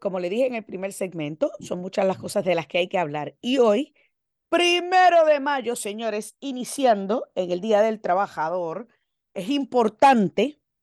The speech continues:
que platiquemos sobre un tema bien importante. Es un tema que hemos tocado en repetidas ocasiones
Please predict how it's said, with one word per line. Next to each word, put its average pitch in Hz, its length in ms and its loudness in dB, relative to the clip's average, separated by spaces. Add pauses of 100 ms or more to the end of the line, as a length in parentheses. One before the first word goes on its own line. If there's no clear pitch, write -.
(440)
que 247 220 4
platiquemos 247 800 -2
sobre 180 340 2
un 277 160 -2
tema 220 300 0
bien 165 260 -4
importante. 143 760 -8
Es 185 80 -2
un 330 100 -4
tema 330 240 2
que 277 60 -2
hemos 320 200 -2
tocado 254 320 2
en 254 60 2
repetidas 202 500 0
ocasiones 170 800 -8